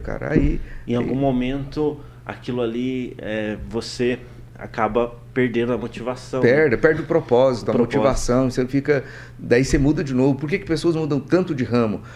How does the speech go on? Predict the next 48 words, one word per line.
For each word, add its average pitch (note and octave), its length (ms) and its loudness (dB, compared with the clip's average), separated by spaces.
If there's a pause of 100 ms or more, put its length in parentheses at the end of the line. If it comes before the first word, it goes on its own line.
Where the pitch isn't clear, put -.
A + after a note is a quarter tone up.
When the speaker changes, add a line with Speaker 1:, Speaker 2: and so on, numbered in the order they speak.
(120)
Speaker 1:
Porque C#3+ 160 2
ele E3 80 2
tá F#3 100 2
tentando F3 340 0
se - 140 -4
encontrar. G3 640 0 (300)
Speaker 2:
Ah. - 120 -14
Speaker 1:
Mas D3 140 4
se F#3+ 180 0
ele B3+ 220 6
se C#4 140 0
encontrar D#3+ 380 2
e - 20 2
saber B2+ 260 4
o G3+ 80 4
propósito C3 500 2
dele, C#3+ 200 4
por D#3 140 2
exemplo, G2+ 360 0
o A2+ 40 0
meu D#3 120 4
propósito A#2+ 520 -2
é D#3+ 40 -2
tocar D3 580 0 (520)
a - 60 0
vida C3 240 4
das A2+ 180 -2
pessoas, A#2+ 420 0
ajudar A#2 280 4
elas A#2+ 160 0
a - 20 -10
serem A#2 220 0
transformadas B2 800 2
pra C#3 100 0
ter C#3 140 -4
uma C3+ 60 0
melhor B2 400 2 (220)
qualidade C#3 400 4
de F3 80 0
vida. F#2 320 -2 (320)
Então, C#3 140 4
o C3+ 40 4
máximo E3 360 2
de A3+ 60 0
pessoas E3+ 320 -2
que - 80 -8
eu E3+ 60 -2
faço, E3+ 400 -2